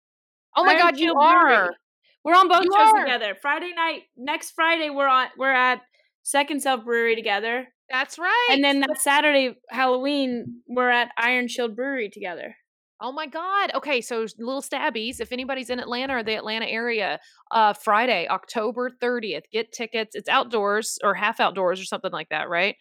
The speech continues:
Speaker 2: Mm-hmm.
Speaker 1: Um, Second
Speaker 2: Cool.
Speaker 1: Self, right? Second
Speaker 2: Yeah.
Speaker 1: Self Brewery. And then Saturday, the thirty-first, we are both at Iron Shield Brewery, um, outdoors.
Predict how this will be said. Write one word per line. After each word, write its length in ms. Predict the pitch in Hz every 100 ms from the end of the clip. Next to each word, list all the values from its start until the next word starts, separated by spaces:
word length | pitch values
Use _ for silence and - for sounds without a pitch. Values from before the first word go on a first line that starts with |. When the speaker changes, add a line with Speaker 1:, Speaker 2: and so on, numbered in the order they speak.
| -
Speaker 2:
Mm-hmm. 200 | 240 240 226 -
Speaker 1:
Um, 440 | 196 185 180 175 -
Second 280 | - 226 240
Speaker 2:
Cool. 120 | 277
Speaker 1:
Self, 500 | - 240 226 240 - - _ _ _ _ -
right? 260 | 202 262 -
Second 300 | - 233 269
Speaker 2:
Yeah. 60 | 240
Speaker 1:
Self 160 | 254 -
Brewery. 500 | 214 214 202 214 220 - - _
And 220 | - 196 196
then 640 | 202 190 190 185 180 180
Saturday, 600 | - - 190 202 226 226
the 100 | 208
thirty-first, 760 | - 202 220 - 214 208 220 208
we 200 | 202 -
are 140 | 175
both 260 | 170 175 170
at 180 | - 160 170
Iron 340 | 196 190 170
Shield 560 | - 175 160 143 147 170
Brewery, 680 | 185 170 147 139 139 139 - _ _ -
um, 520 | 170 156 147 147 151 - _ _ _ -
outdoors. 580 | 175 180 170 139 -